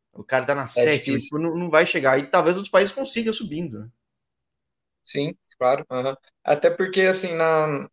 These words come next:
Speaker 2: na Alemanha não é tão pareio como é aqui, porque na Polônia, um time da quarta liga ou terceira liga pode jogar contra um time da primeira e vai ser um jogo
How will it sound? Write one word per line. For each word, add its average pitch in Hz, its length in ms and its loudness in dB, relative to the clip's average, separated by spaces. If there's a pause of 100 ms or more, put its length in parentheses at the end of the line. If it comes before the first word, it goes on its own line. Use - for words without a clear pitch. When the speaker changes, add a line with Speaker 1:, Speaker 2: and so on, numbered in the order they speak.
Speaker 2:
na 143 120 2
Alemanha 156 800 2
não 147 200 -2
é 156 100 2
tão 156 240 2
pareio 143 460 4
como 131 320 -2
é 127 120 4
aqui, 123 440 -6
porque 123 760 -2 (720)
na 131 300 2
Polônia, 160 540 8
um 147 220 0
time 147 360 -2
da 131 200 8
quarta 151 400 8
liga 143 720 8
ou 131 320 4 (640)
terceira 143 400 4
liga 143 240 4
pode 143 220 4
jogar 139 220 8
contra 139 280 -2
um 139 40 -4
time 143 260 0
da 135 120 8
primeira 143 540 6
e 151 260 0
vai 139 120 8
ser 147 140 -4
um 143 100 -2
jogo 147 340 0